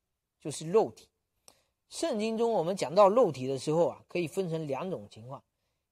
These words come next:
一种呢，就是指的是我们的肉身，这个呢，是中性的。而另外一个意思呢，是指的人的属血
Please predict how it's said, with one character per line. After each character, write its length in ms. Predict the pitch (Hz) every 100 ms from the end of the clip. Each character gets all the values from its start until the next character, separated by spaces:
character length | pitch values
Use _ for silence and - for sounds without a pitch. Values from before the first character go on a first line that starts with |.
| -
一 100 | 226
种 260 | - 139 127
呢， 100 | 143
就 140 | 185
是 100 | 175
指 160 | 156 127
的 140 | 131
是 140 | 143 175
我 80 | 120
们 80 | 117 _
的 80 | 156
肉 240 | 214 165
身， 180 | - 147 - _ _
这 140 | 196
个 140 | 156
呢， 120 | 127 123
是 160 | - 135
中 280 | - 170
性 220 | 165 175 107
的。 80 | _ _ _ _ _ _
而 140 | 131 143
另 220 | 214 254
外 120 | 202
一 100 | 175
个 120 | 180
意 160 | 208 180
思 140 | 170
呢， 180 | 143 120 _ _ -
是 200 | 170 151
指 240 | - 127
的 120 | 139
人 280 | 139 131 165
的 160 | 170 147 _ _ _
属 340 | - - 180
血 300 | 220 143 127